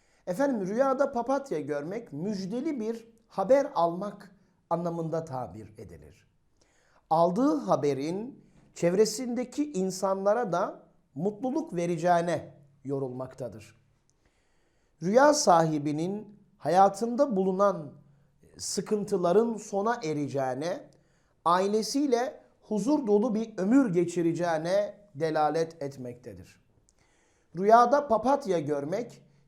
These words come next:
kimi rüya tabircilerine göre hayırlı ve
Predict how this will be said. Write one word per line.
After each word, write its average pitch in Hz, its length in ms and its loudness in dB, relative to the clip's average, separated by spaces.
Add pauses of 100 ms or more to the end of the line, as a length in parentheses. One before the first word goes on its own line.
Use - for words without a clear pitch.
kimi 269 400 -2
rüya 214 440 0
tabircilerine 180 920 2
göre 151 520 -4 (300)
hayırlı 180 760 2
ve 180 360 2